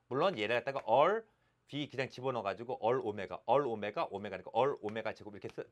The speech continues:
쓰는데 얘 말고요. 얘만 기억해 주세요. 얼분의 V의 제곱이 바로 뭐야? 구심가속도라는 얘기야. 그래서 요거 하나만 여러분이 기억을 해주신다면 그 다음에 드디어 우리가 멋지게, 멋지게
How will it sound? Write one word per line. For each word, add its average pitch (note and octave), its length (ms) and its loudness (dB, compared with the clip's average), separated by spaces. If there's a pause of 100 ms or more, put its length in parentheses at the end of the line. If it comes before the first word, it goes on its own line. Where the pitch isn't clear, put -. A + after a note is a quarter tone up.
쓰는데 A#2 440 -4
얘 A2+ 60 -2
말고요. A#2+ 440 0 (420)
얘만 A3 260 6
기억해 B2 300 -6
주세요. D#2 260 -14 (360)
얼분의 E3 960 4
V의 C#3 640 -4
제곱이 A2 540 -4 (200)
바로 G#2+ 180 -4
뭐야? D3 300 2 (160)
구심가속도라는 B2 800 -8
얘기야. - 340 -20 (400)
그래서 G2+ 160 -8 (180)
요거 A#2 200 -2
하나만 C#3+ 420 -6
여러분이 F#2+ 460 -6
기억을 A2 340 -4
해주신다면 B2+ 1000 0 (320)
그 D3+ 140 -4
다음에 E3 300 6
드디어 C3+ 260 0
우리가 A#2+ 220 0
멋지게, A#3+ 1120 0
멋지게 D#3 720 0